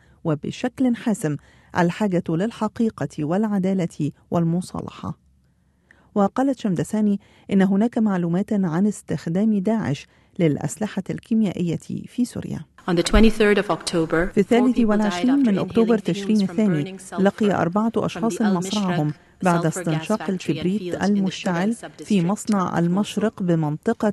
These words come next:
Speaker 1: الشورى
Speaker 2: The
Speaker 1: في
Speaker 2: factory was
Speaker 1: الموصل،
Speaker 2: set on fire
Speaker 1: وكان
Speaker 2: and shelled
Speaker 1: المصنع
Speaker 2: by
Speaker 1: قد
Speaker 2: isil.
Speaker 1: تعرض للحرق والقصف
Speaker 2: isil
Speaker 1: من
Speaker 2: has also
Speaker 1: قبل تنظيم
Speaker 2: reportedly placed
Speaker 1: داعش.
Speaker 2: sulfur in
Speaker 1: وأفادت
Speaker 2: locations in
Speaker 1: التقارير
Speaker 2: Shura
Speaker 1: أيضًا
Speaker 2: and set it
Speaker 1: بأن
Speaker 2: alight.
Speaker 1: داعش وضع الكبريت في مواقع بالشورى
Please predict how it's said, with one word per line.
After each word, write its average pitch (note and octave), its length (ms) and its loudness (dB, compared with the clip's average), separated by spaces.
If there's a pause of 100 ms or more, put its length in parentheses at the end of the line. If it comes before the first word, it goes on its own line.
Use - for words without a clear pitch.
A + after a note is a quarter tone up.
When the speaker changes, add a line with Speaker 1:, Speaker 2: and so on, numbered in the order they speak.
Speaker 1:
الشورى G#3+ 380 0
Speaker 2:
The F#3+ 40 -2
Speaker 1:
في G3 100 -2
Speaker 2:
factory F3+ 300 0
was - 20 -2
Speaker 1:
الموصل، C#3+ 160 0
Speaker 2:
set G3+ 160 -10
on F#3+ 140 -10 (200)
fire F3+ 40 2
Speaker 1:
وكان F#3+ 320 4
Speaker 2:
and G#3 40 4
shelled - 20 4
Speaker 1:
المصنع G#3+ 480 2
Speaker 2:
by F3+ 40 -2
Speaker 1:
قد F#3+ 160 0
Speaker 2:
isil. - 60 -18
Speaker 1:
تعرض F#3+ 460 2
للحرق E3+ 540 -2
والقصف F#3 580 -2
Speaker 2:
isil - 20 2
Speaker 1:
من D#3+ 140 2
Speaker 2:
has - 20 -4
also F#3+ 40 -6
Speaker 1:
قبل G3 360 2
تنظيم E3+ 360 0
Speaker 2:
reportedly E3+ 40 2
placed D3+ 80 0
Speaker 1:
داعش. C#3+ 380 -2
Speaker 2:
sulfur F3 440 -10
in E3 80 -8
Speaker 1:
وأفادت E3 380 0
Speaker 2:
locations E3 120 -2
in - 20 -8
Speaker 1:
التقارير F#3 580 0
Speaker 2:
Shura - 100 -2
Speaker 1:
أيضًا F#3 320 2
Speaker 2:
and A3+ 40 -2
set F3+ 240 -10
it - 60 -8
Speaker 1:
بأن D#3 280 2
Speaker 2:
alight. D#3+ 40 -2
Speaker 1:
داعش A#3 360 0 (240)
وضع G3 300 2
الكبريت G3+ 520 0 (160)
في G3 200 0
مواقع F#3 600 2
بالشورى F3 500 2